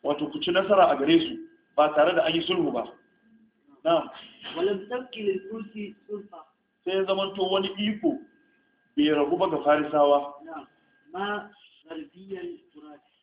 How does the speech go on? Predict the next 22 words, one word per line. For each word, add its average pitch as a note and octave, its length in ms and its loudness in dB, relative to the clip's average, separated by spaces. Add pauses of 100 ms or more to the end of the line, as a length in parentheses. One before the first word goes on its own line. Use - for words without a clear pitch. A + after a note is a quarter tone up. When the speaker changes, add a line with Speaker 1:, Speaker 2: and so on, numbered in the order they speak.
(360)
Speaker 1:
Wato C#3 320 -4
tare D#3 240 2
da E3 100 4
ainihin E3 480 0
can, F3 240 2 (600)
wato C#3+ 520 0 (220)
yammacin F3 520 2
Furat. C#3+ 320 2
Speaker 2:
Na'am. - 440 -20 (220)
Speaker 1:
Wajen E3 200 0
ɓangaren F3+ 340 2
yammacin F3 400 -2
Furat E3+ 280 4 (360)
ba F3+ 200 8
su F3+ 60 4
da D#3+ 80 4
wani D#3 160 2
iko, D3+ 280 -2
an D#3 100 4
riga E3 140 0
an E3+ 120 -2
kwace, F3 380 0